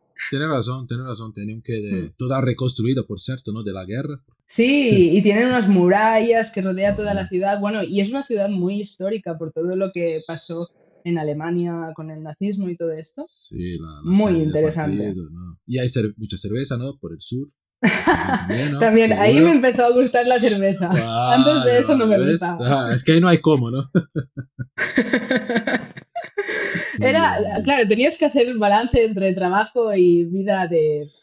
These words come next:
Speaker 2: ocio. <laughs>
Speaker 1: Es parte del trabajo, es, es, es interacción social, ¿no? No es, no es porque quieras,
Speaker 2: Bueno, sí,
Speaker 1: tienes
Speaker 2: realmente
Speaker 1: ese <laughs>
Speaker 2: casi que era parte del trabajo porque, porque todas las personas que conocí eran personas que trabajaban en, en Adidas porque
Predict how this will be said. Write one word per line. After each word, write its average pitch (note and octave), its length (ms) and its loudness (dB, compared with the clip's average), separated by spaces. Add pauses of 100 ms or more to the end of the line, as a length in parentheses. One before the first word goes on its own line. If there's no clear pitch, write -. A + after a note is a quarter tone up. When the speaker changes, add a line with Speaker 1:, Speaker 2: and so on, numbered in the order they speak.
Speaker 2:
ocio. A3+ 340 0
<laughs> - 460 -2
Speaker 1:
Es E3+ 120 2
parte G3 240 2
del E3+ 140 2
trabajo, G#2 440 -2
es, F#2+ 140 -8
es, G#2+ 240 -14
es A2+ 140 -6
interacción A#2+ 440 -4
social, F#2+ 480 -8
¿no? F2 180 -14
No E2+ 180 -16
es, F#2 160 -18
no G2 100 -10
es G2+ 80 -10
porque G#2 280 -8
quieras, A3 220 -2
Speaker 2:
Bueno, F#3 140 2
sí, A#3+ 140 0
Speaker 1:
tienes G3+ 120 2 (180)
Speaker 2:
realmente A3+ 280 4
Speaker 1:
ese F3 300 -2
<laughs> - 60 -10
Speaker 2:
casi G#3 260 0
que A3+ 60 2
era A3 160 4
parte G#3+ 220 2
del A3+ 140 2
trabajo F#3 380 0
porque, F3+ 280 -2 (100)
porque E3+ 240 -4
todas G3 200 -2
las A3 140 -4
personas F#3+ 400 -8
que F#3+ 120 -8
conocí F3+ 580 -6 (440)
eran F#3 200 2
personas G3 380 -4
que F3+ 100 -6
trabajaban F#3 480 -2
en, F#3 200 -6
en F#3 140 -4
Adidas G3 400 -2
porque E3+ 380 -4